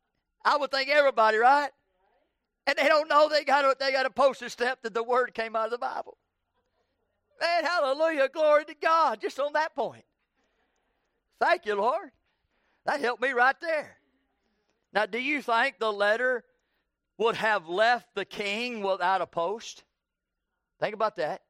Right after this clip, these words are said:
before you answer. Do you think the letter would have left the king without a post?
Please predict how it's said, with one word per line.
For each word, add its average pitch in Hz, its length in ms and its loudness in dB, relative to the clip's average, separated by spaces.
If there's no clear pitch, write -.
before 160 160 -10
you 175 80 -8
answer. 147 320 -10
Do 156 80 -10
you 190 240 -8
think 208 500 -4
the 190 120 0
letter 196 460 0
would 185 240 -2
have 175 240 -2
left 185 460 -4
the 165 120 -6
king 208 600 -10
without 175 500 0
a 165 100 -6
post? 160 600 -6